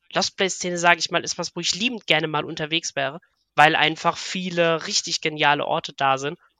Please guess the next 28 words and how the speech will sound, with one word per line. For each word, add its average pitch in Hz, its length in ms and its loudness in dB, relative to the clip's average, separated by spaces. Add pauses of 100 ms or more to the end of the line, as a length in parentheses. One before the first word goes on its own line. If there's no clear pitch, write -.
und 220 180 4
auch 180 100 4
was 175 160 0
komplett 180 340 2
anderes 160 440 0
ist. - 240 -8 (420)
Ähm, 156 460 8
wenn 180 140 8
ich 240 120 4
jetzt 208 220 2
etwas, 185 380 2
sag 170 180 -4
ich 165 100 -4
mal, 151 200 -2 (240)
bodenständiger 220 1000 4
hier 196 400 0
in 180 180 -6
Europa 151 600 0
bleiben 185 480 4
würde, 170 520 2 (420)
äh, 170 500 2 (560)
dann 190 360 0
wäre 196 400 4
wohl 196 220 0
Traumspot-mäßig 190 1800 -2 (420)
höchstwahrscheinlich 254 560 4
der - 140 0
Autofriedhof - 600 -8